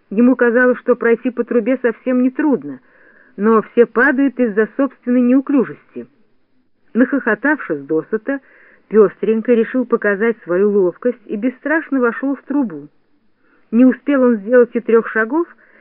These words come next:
как свалился с ног и принялся перекатываться внутри трубы, словно полено. Конфеты, которые были у него в кармане, высыпались. Пёстренькой подбирал их, запихивал обратно в карман —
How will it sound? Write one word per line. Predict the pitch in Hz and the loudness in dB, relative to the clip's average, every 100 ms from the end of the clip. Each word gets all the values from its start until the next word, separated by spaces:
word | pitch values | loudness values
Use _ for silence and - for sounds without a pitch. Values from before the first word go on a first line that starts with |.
| _ | _
как | - 226 | -2 -2
свалился | - 240 262 208 - 208 | -2 -4 -2 -4 -4 -6
с | - | 0
ног | 330 370 | 0 0
и | 311 | -2
принялся | 269 311 285 269 330 - | -2 0 0 -2 -4 -2
перекатываться | 294 285 262 190 175 165 - 180 | -2 -2 -2 -4 -4 -8 -8 -6
внутри | 202 208 185 185 | -6 -6 -6 -6
трубы, | 202 240 320 311 - - - | -4 -2 0 -2 -6 -20 -16
словно | 214 302 277 254 | -4 -2 0 -2
полено. | 262 254 196 151 131 - _ _ _ _ _ _ _ _ _ _ - | 0 0 2 -2 -8 -20 _ _ _ _ _ _ _ _ _ _ -4
Конфеты, | 220 220 - 277 247 | -2 -2 -2 -4 -4
которые | 220 202 208 202 196 | -4 -6 -4 -2 -4
были | 170 196 185 | -4 -4 -4
у | |
него | 185 180 | -4 -8
в | 165 | -8
кармане, | 196 196 196 165 143 143 _ _ - | -6 -4 -4 -6 -10 -16 _ _ -16
высыпались. | 156 233 240 220 170 131 - _ _ _ _ _ | -4 -4 -2 -8 -8 -12 -16 _ _ _ _ _
Пёстренькой | 202 262 - 240 220 220 | 0 0 0 -2 0 -2
подбирал | 208 170 190 196 262 202 | -2 -2 -2 0 0 -2
их, | 147 | -4
запихивал | 185 196 240 240 214 202 | -6 -4 -8 -6 -4 -4
обратно | 180 208 220 208 | -4 -6 -6 -10
в | - | -8
карман — | 185 175 208 277 | -8 -4 0 -2